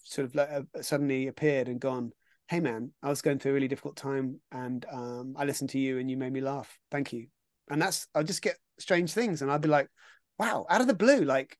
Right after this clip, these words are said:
n-, nothing for four or five years. And then suddenly an email from somebody who was just like, "When I was growing up," and you'll be like, "Well, here we go." And,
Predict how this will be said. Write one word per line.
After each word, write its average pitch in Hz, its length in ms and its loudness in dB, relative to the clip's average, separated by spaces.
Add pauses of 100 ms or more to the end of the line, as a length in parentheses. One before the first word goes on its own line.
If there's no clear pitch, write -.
(180)
n-, 196 180 -4
nothing 226 360 4
for 175 280 2 (120)
four 175 140 6
or 156 40 2
five 156 200 6
years. 180 220 4
And 175 80 0
then 170 100 2
suddenly 165 420 2 (380)
an 170 80 4
email 180 260 6
from 151 160 -2
somebody 135 440 2
who 143 60 4
was 143 140 0
just - 120 -6
like, 135 200 2
"When 170 80 0
I 240 80 6
was 254 120 6
growing 175 320 6
up," 135 200 4
and 160 80 2
you'll 151 60 6
be 151 80 2
like, 147 180 6
"Well, 185 220 10
here 220 160 10
we 214 100 8
go." 127 240 2 (640)
And, 165 440 2